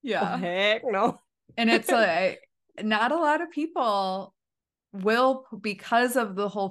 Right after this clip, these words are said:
Speaker 1: feminist movement, a lot of people won't put women in their place, but I am happy to, because I could see how it can just completely destroy relationships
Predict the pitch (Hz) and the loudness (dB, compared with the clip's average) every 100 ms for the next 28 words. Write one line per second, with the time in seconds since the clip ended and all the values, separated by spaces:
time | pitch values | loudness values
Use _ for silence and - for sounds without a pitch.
0 | 208 214 202 180 175 - 226 262 196 160 | -4 -4 -2 -4 -6 -6 -4 -2 -4 -4
1 | - 185 170 240 - 214 190 170 170 170 | -4 0 0 0 -4 -10 -8 -8 -8 -8
2 | - 190 175 165 170 170 175 180 269 262 | -6 -6 -6 -8 -8 -8 -8 -2 0 0
3 | - - 202 214 190 214 302 262 190 202 | -2 -2 -2 -2 -2 -2 -4 -4 -6 -6
4 | 139 151 180 185 190 170 160 - - - | -8 -8 -8 -6 -4 -4 -8 -18 -20 -20
5 | - 196 220 226 190 - - 285 214 170 | -4 -4 -2 -4 -4 -6 -2 0 0 2
6 | 175 - 208 185 190 180 - _ _ _ | 0 0 -4 -2 -4 -8 -14 _ _ _
7 | _ _ _ _ _ - - 196 180 - | _ _ _ _ _ -14 -8 -8 -8 -6
8 | 214 220 262 320 - 220 190 170 180 - | -2 2 6 6 4 2 0 0 -4 -2
9 | 190 156 120 127 104 175 - 92 - - | 0 0 0 -6 -6 -8 -12 -12 -6 -6
10 | - - - | -6 -10 -12